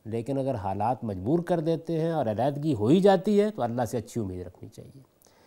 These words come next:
वही रिस्क देने वाला है, मुसीबतों और तकलीफ़ों में अपने बंदों का हाथ भी वही पकड़ता है। मियाँ और बीवी दोनों को अपनी इनायत से मुस्तगनी कर देगा। यानी मतलब यह है कि इस रिश्ते को कायम रखने के लिए मियाँ बीवी दोनों से इसार और कोशिश तो मतलूब है,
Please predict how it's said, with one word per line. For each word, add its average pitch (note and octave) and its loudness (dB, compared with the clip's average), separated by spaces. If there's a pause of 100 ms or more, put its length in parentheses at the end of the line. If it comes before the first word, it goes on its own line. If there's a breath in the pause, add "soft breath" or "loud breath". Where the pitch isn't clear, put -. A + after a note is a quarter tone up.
(300 soft breath)
वही C3 4
रिस्क D#3 2
देने E3 4
वाला E3 6
है, E3+ 0
मुसीबतों B2 -4
और B2+ -2
तकलीफ़ों A#2+ -6
में C3+ -4
अपने A#2+ -6
बंदों A2+ -6
का A2+ -8
हाथ G#2+ -2
भी A2 -6
वही F#2+ -6
पकड़ता F#2 -14
है। G#2 -16 (400 soft breath)
मियाँ C3 0
और E3+ 6
बीवी C3 0 (140)
दोनों G#3 6
को F3 0
अपनी C3+ -2
इनायत A#2 -2
से D#3+ -4
मुस्तगनी A2+ -4
कर F2 -12
देगा। - -20 (800 soft breath)
यानी G2+ -8
मतलब D#3 -2
यह F3 6
है F#3 4
कि E3+ 0
इस C3 -2
रिश्ते A#2 -4
को C#3+ -6
कायम A#2+ -2
रखने C#3 -4
के C3+ -6
लिए D#3 -4
मियाँ A#2+ -4
बीवी C3 -2 (100)
दोनों A#2 -2
से C3 -6
इसार A2+ 0
और E3+ 2 (140)
कोशिश G#3+ 8
तो A3 2
मतलूब A#2+ -2
है, F2 -10